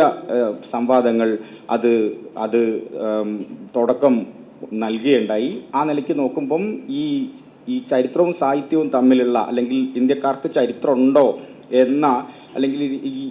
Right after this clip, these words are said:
യൂറോപ്പിന് പുറത്ത് ചരിത്രം ഒരു വൈജ്ഞാനിക ശില്പം എന്ന നിലയിൽ, അത് നിർമ്മിക്കുന്ന ചില സാങ്കേതികമായ കഴിവ് എന്ന നിലയിൽ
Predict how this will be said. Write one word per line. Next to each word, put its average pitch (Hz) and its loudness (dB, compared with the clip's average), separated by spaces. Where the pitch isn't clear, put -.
യൂറോപ്പിന് 139 0
പുറത്ത് 139 0
ചരിത്രം 143 0
ഒരു 143 0
വൈജ്ഞാനിക 151 0
ശില്പം 139 2
എന്ന 135 0
നിലയിൽ, 131 0
അത് 139 0
നിർമ്മിക്കുന്ന 139 0
ചില 131 -2
സാങ്കേതികമായ 131 2
കഴിവ് 139 2
എന്ന 127 2
നിലയിൽ 123 0